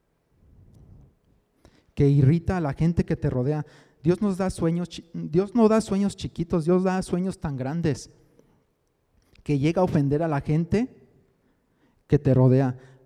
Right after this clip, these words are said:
Hay gente muy frustrada, hay gente enojada con la vida, porque también sus sueños, pues, no, no se les cumplen. Entonces un día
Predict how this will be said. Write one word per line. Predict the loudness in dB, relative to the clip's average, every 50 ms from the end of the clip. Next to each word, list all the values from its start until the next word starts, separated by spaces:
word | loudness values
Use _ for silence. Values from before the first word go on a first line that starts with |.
| _ _ _ _ _
Hay | -8 -8 -8
gente | -6 -6 -8 -6 -4 -2
muy | -2 0 -2 -2
frustrada, | -2 -6 -10 -10 -12 -10 -8 -8 -6 -6 -4 -6 -6 -8 -10 _ _ _ _ _ _ _ _ _ _ _ _ _
hay | -10 -8
gente | -4 -4 -4 0 0 2
enojada | 2 2 0 -2 -8 -10 -8 -6 -6 -6 -6 -8 -10 -14 -20 _ _ -20 -20 _ _ _ _ _ _ _ _ _ _ _ _ _ _ _
con | -4 -4 -2
la | -2 -2
vida, | 0 0 0 -2 -2 -4 -8 -12 _ -20 _ _ _ _ _ _ _ _ _ _
porque | -10 -8 -8 -8
también | -8 -4 -4 -2 0 0 0 -2 -2 -4 -6 -10 -12
sus | -14 -12
sueños, | -8 -6 -6 -6 -6 -4
pues, | -4 -4 -2
no, | -2 -2 -2 -2 -2 -4 -6 -10 -12 -14 -10
no | -8 -8 -6
se | -6 -6 -8
les | -8 -8 -8
cumplen. | -6 -4 -4 -4 -6 -8 -10 -10 -12 _ _ _ _ _ _ _ _ _ _ _ _ _ _ _ _ _ _ _ _ _ _ _ _ _ _ _ _ _ _ _ _ _ _ _ _ _ _ _ _ _ _ -20 -20 _ _ _ _ _ _ _ _ _ _ _ _ _ _ _ _ _ _ _ _ _ _ _ _ _ _ _ _ _ _ _ _ _
Entonces | -6 -4 -2 -2 -2 -2 -4 -8 -2 -2
un | 0 0 0
día | 0 -2 -2 -2 -2 -6